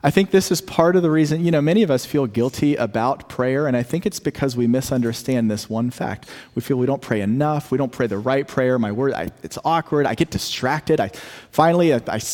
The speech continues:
I finally get up early, I didn't hit snooze, and I'm gonna sit down and I'm gonna pray, and, like,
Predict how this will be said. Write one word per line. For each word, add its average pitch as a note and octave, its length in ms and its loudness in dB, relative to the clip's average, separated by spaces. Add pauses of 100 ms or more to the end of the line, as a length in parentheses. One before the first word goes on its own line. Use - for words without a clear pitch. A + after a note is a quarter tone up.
(120)
I A#2 80 -2
finally E3+ 380 4
get D#3 120 4
up C3 180 0
early, E3 300 4
I D3 60 4
didn't E3+ 240 2
hit E3+ 180 2
snooze, E3 320 0
and C3 80 0
I'm A2+ 60 0
gonna A2 100 0
sit - 260 -2
down D#3+ 200 0
and C3 100 2
I'm A2+ 80 0
gonna A2+ 180 0
pray, D3+ 520 0
and, A#2+ 100 0
like, G#2 200 -2